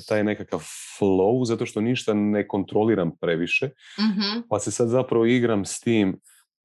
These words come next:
Speaker 1: ovaj, koliko se pripremiti, a koliko ostaviti tome da bude, ono, u trenutku, ovaj, kreirano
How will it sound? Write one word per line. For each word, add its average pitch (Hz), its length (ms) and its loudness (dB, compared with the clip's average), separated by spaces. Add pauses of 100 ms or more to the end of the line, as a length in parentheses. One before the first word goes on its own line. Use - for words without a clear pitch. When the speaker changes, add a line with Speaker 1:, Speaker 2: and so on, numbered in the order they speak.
Speaker 1:
ovaj, 92 840 2 (1000)
koliko 123 420 4
se 139 140 2
pripremiti, 117 960 0 (1400)
a 104 100 -4
koliko 104 440 2
ostaviti 92 460 0 (260)
tome 90 240 0
da 82 80 -2
bude, 82 400 -2
ono, 80 420 -10 (420)
u 127 160 4
trenutku, 101 680 2
ovaj, 85 340 2 (1500)
kreirano 113 720 4